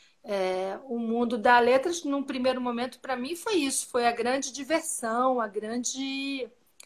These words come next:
am-, abertura pra um mundo mais engraçado, mais atraente, mais <laughs> eu vou usar uma palavra que eu critico muito, mas mais provoca-, mais instigante,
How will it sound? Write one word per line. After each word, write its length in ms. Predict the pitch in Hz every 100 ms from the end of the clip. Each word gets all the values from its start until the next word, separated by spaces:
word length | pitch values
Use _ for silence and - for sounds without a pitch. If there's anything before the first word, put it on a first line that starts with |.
| _
am-, 280 | 220 240 226 - _ _ _ _ _
abertura 1040 | - 226 302 - - 269 277 254 214 196 - _ _ _ -
pra 460 | 233 233 247 - -
um 160 | 254 247
mundo 600 | 233 254 277 262 277 262
mais 440 | 240 240 254 262
engraçado, 1000 | 262 254 277 - 247 233 233 240 233 214
mais 920 | 208 214 220 226 226 220 220 - - _ _ -
atraente, 1080 | 214 262 254 220 214 220 226 220 220 -
mais 960 | 202 196 202 208 208 202 202 - - - _ _ _ _ _ _ _ _ - _ _ _ _ _ _
<laughs> 440 | - 240 - - -
eu 100 | 214
vou 160 | 247
usar 260 | 247 247 247
uma 180 | 240 247
palavra 360 | 240 247 247
que 120 | 240
eu 100 | 262
critico 540 | 269 254 247 - 302 285
muito, 380 | 240 240 240 233
mas 320 | 233 240 240
mais 280 | 254 302 -
provoca-, 600 | 320 320 285 302 294 233
mais 360 | 233 269 269
instigante, 960 | 311 - - 226 247 254 320 - 339